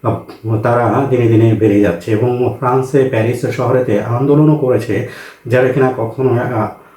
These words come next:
পারমিশন পায়নি, কিন্তু তার পরবর্তীতে আন্দোলন করেছে এবং নাজির যে সিম্বলটা রয়েছে সেগুলো নিয়ে তারা আন্দোলন করেছে, যেটা কিনা দিনে দিনেতে ভয়াবহ রূপ, রূপ ধারণ করছে। ফ্রান্সে আজকে,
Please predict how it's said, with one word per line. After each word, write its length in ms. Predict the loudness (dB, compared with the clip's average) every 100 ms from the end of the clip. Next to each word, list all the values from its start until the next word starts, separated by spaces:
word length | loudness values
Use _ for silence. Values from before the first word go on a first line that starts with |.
| _
পারমিশন 400 | -2 2 2 2
পায়নি, 300 | 0 0 0
কিন্তু 220 | 0 -2 -2
তার 180 | -4 -4
পরবর্তীতে 460 | -4 -4 -4 -4
আন্দোলন 460 | -2 0 0 0 0
করেছে 400 | -2 -2 -2 -2
এবং 260 | 0 0 0
নাজির 560 | 0 0 2 2 0 -2
যে 240 | 0 -2 -4 -18 _
সিম্বলটা 360 | -2 0 2 2
রয়েছে 360 | 0 0 0 -2
সেগুলো 440 | 0 0 2 2
নিয়ে 380 | 0 2 2 2
তারা 280 | 0 -2 -2
আন্দোলন 380 | -2 0 0
করেছে, 500 | -2 -2 -4 -4 -6
যেটা 180 | -6 -6
কিনা 240 | -4 0 0
দিনে 280 | 0 0
দিনেতে 460 | 2 2 0 -2 -4 -8 -20 -16 -10
ভয়াবহ 760 | -4 0 0 0 -2 0 2
রূপ, 280 | 2 0 -2
রূপ 300 | -2 -2 -2 -4
ধারণ 280 | -4 -4 -4
করছে। 520 | -6 -6 -8 -12 -12 -14 _ _ _ _ -20 -20 -20 _
ফ্রান্সে 580 | -2 0 2 2 2 2
আজকে, 760 | 0 -2 -2 -4 -2 0 2